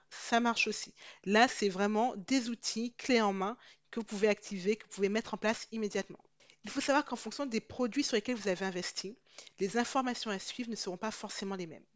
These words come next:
Il se peut que vous ayez besoin des fois de plusieurs outils pour suivre l'ensemble de vos investissements. Bon, on va voir trois cas. Le cas où vous n'avez investi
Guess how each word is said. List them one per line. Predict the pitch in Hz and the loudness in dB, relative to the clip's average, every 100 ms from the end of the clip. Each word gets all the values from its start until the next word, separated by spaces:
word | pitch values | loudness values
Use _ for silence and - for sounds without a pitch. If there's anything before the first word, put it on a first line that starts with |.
| _ - - - - _ - | _ -20 -20 -20 -20 _ 6
Il | 320 | 6
se | - 254 | 6 0
peut | - 240 | 2 -2
que | 269 233 196 226 - - | 0 4 6 6 2 -8
vous | 185 202 262 208 | -6 0 0 2
ayez | 226 220 | 4 4
besoin | 208 196 214 | 4 4 4
des | 208 202 | 0 0
fois | - 220 | 0 0
de | 208 | 0
plusieurs | - - 269 220 254 214 208 | -4 -6 -4 0 -2 -2 -8
outils | 202 - 190 - _ _ _ | -12 -12 -12 -16 _ _ _
pour | - 214 | -6 -4
suivre | - 202 202 - - | -4 -4 -4 -8 -6
l'ensemble | 208 202 254 | -6 -4 -4
de | 202 | -4
vos | 190 | -2
investissements. | 196 196 202 - - _ _ - - | -2 -2 -8 -12 -18 _ _ -16 0
Bon, | 240 - _ - - | 2 2 _ -20 0
on | 208 | 8
va | 226 233 | 12 12
voir | 240 311 - - | 12 8 6 -2
trois | - 240 | 8 8
cas. | - 180 185 | 8 0 0
Le | 185 190 | 4 4
cas | - 285 | 6 6
où | |
vous | 233 | 6
n'avez | 214 190 214 | 4 4 6
investi | 220 202 208 - 294 | 6 6 2 2 0